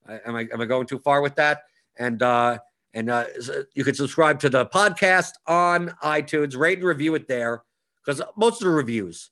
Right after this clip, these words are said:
on iTunes for that feed is from the Daily Fantasy Fix. So it's a lot of people saying how great Dan Bach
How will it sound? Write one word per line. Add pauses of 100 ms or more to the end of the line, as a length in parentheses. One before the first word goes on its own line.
on
iTunes (680)
for
that
feed
is
from
the
Daily
Fantasy
Fix. (320)
So
it's
a
lot
of (120)
people (100)
saying
how
great
Dan
Bach